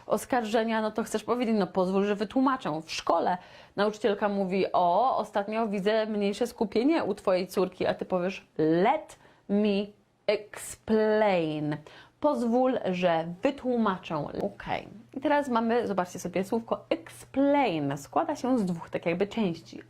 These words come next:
Ex i plain. Plain się czyta tak jak plain. Nie? To taki plain.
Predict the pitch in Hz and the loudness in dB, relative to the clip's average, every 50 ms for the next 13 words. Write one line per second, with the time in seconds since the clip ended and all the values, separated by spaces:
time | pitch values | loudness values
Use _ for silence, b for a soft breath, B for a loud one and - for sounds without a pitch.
0 | - 202 233 311 - - - - - - - - - - _ B B B B B | -2 0 0 -2 -2 -6 -16 -16 -14 -14 -14 -14 -18 -20 _ B B B B B
1 | B B B B B - 226 226 262 330 330 - - _ _ _ _ - - 220 | B B B B B -2 0 0 0 0 -2 -6 -16 _ _ _ _ -8 -2 2
2 | 240 240 226 220 202 180 165 160 156 156 151 147 151 - - _ _ _ _ - | 4 4 4 4 4 4 2 2 2 0 0 -2 -4 -6 -12 _ _ _ _ -20
3 | - B B B B B B B B B B B B - 240 262 269 294 339 359 | -20 B B B B B B B B B B B B 0 2 2 4 4 4 4
4 | 349 339 330 - - 302 277 - - - 277 285 262 - 262 247 - - - 247 | 4 2 2 2 0 0 0 0 -2 -2 -2 -2 0 -2 -2 -2 -2 -2 2 2
5 | 214 185 175 185 196 220 247 - - - 339 349 349 349 339 330 311 285 285 277 | 4 4 4 2 0 -2 -4 -4 -2 2 2 4 6 6 6 6 4 4 4 4
6 | 262 240 226 220 214 202 196 196 190 185 185 180 175 180 196 202 226 320 330 - | 4 4 2 2 2 2 2 2 2 2 2 0 0 0 0 0 0 0 -2 -4
7 | 208 - - - 208 208 202 185 180 214 277 320 | -8 -8 -6 -6 -4 -2 0 0 2 2 2 2